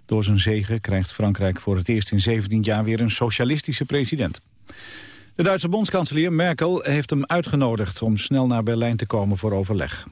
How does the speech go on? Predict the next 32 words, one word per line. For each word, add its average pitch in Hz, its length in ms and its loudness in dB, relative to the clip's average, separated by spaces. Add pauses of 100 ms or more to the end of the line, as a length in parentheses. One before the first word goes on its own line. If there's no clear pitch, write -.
Merkel 92 420 -2
steunde 104 500 0
president 95 500 0
Sarkozy 113 500 0
tijdens 95 340 0
de 113 140 0
verkiezingsstrijd. 120 840 -2 (600)
Dat 131 120 2
had 170 120 2
te 165 80 -2
maken 147 300 0
met 147 140 2
uitspraken 143 500 0
van 127 200 0
Hollande 120 520 0
over 104 240 -4
het 104 120 -2
Europese 101 560 -2
begrotingsbeleid. 90 1120 0
Hij 85 200 -4
keurt 95 260 0
de 90 60 -2
strenge 98 360 0
bezuinigingen 95 680 2
die 87 140 -2
Frankrijk 104 560 0
en 104 80 -10
andere 95 280 2
eurolanden 98 520 2
moeten 95 200 0
doorvoeren 92 540 0
af. - 280 -2